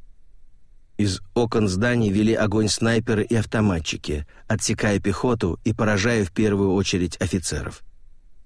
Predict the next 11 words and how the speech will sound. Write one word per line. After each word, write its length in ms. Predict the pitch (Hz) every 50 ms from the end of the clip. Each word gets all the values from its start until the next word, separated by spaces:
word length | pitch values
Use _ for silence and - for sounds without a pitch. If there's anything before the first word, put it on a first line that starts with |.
| - - - - - - - - -
Нанеся 420 | 120 127 135 131 117 - 143 131 -
урон 340 | 139 135 135 135 131 120
вражеской 480 | 110 117 127 127 117 113 110 - 123 110
колонне, 600 | - 123 117 117 135 135 120 110 98 90 80 78
красноармейцы 800 | - - 113 117 - - 123 117 110 117 127 135 120 - - 110
переходили 480 | - 110 101 - 117 110 113 117 113
в 40 | 110
контратаку, 760 | - 117 110 110 117 117 113 - 95 85 - - 73 73 - - - - - - - -
уничтожали 760 | - 127 135 139 127 - - 147 131 117 117 113 98 92 92
живую 360 | 87 85 101 98 95 92 87
силу, 400 | 85 - - 123 110 101 90 82